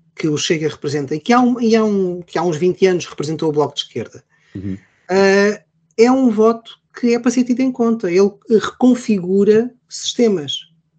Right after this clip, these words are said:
Speaker 1: Ele reconfigura a forma como as, os ecossistemas que existem partidários são
Speaker 2: No Alentejo,
Speaker 1: reconfigurados.
Speaker 2: João Pedro, o, o que maioritariamente comunista é hoje em dia um bastião do Chega, não é?
Speaker 1: Sim, sim. Acontece muito. Em Fra-, em França está estudado.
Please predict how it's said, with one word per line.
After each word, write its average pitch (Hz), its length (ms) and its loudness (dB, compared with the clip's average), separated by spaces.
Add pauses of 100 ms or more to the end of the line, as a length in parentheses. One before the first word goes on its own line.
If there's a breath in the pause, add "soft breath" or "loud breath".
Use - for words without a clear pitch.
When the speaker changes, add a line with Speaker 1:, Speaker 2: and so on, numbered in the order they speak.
(380)
Speaker 1:
Ele 151 260 -2
reconfigura 196 760 0
a 214 40 -2
forma 214 340 0
como 226 220 2
as, - 200 -6
os 226 260 -4
ecossistemas 226 600 2
que - 140 -6
existem 196 460 -2
partidários 185 680 -4
são 233 120 -2
Speaker 2:
No 269 140 4
Alentejo, 233 280 0
Speaker 1:
reconfigurados. 196 680 -2
Speaker 2:
João - 140 -6
Pedro, 131 300 -2
o, 113 680 -2
o 110 40 -10
que 113 140 -8
maioritariamente 110 640 0
comunista 123 560 -2
é 160 540 4
hoje 110 240 0
em 113 40 0
dia 120 180 0
um 135 200 -2
bastião 113 340 -2
do 120 60 -4
Chega, 127 380 -4
não 98 120 -6
é? 143 40 -12 (920)
Speaker 1:
Sim, - 180 -6
sim. 285 260 -10 (220)
Acontece 180 520 -4
muito. 240 220 0
Em 185 60 0
Fra-, - 340 -8
em 175 80 -2
França 247 240 2
está 285 120 -8
estudado. 139 460 -8